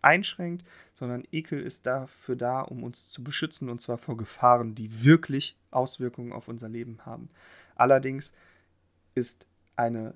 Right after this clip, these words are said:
gesunde Ekelreaktion tatsächlich nur das, das uns vor Infektionen schützen sollen. Und eine übersteigerte oder vielleicht sogar erlernte Ekelreaktion von, von vor, vor, von, ah,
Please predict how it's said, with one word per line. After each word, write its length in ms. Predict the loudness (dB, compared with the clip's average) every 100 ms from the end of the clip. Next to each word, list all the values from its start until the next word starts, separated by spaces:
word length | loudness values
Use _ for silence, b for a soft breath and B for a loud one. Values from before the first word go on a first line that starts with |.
| -16 -10 -4
gesunde 560 | 2 4 6 4 4
Ekelreaktion 1040 | 2 4 2 4 2 2 0 -4 -2 -2 -6
tatsächlich 500 | -4 -2 -2 -2 -2
nur 260 | -2 -4
das, 360 | -2 -2 -2 -6
das 200 | -10 -10
uns 200 | -12 -12
vor 160 | -12 -12
Infektionen 460 | -12 -8 0 0
schützen 320 | 0 -8 -8
sollen. 260 | -4 -4 -6 B B B -8
Und 160 | -2
eine 180 | -2 -4
übersteigerte 1120 | -6 -6 -4 -2 6 6 6 2 0 -4 -4 -10 -6
oder 220 | 2 2
vielleicht 360 | 2 0 0 -2
sogar 320 | -2 -2 0
erlernte 520 | -2 2 4 4 2
Ekelreaktion 920 | -2 0 0 2 2 2 0 -2 -2 -6
von, 480 | -4 -4 -2 -4 -10 -20 -20 -20 -20
von 380 | -10 2 2 2
vor, 540 | 2 8 8 8 0
vor, 420 | -12 -2 -2 -2 _
von, 280 | -8 -6 -6 -10 b b b b b
ah, 180 | 6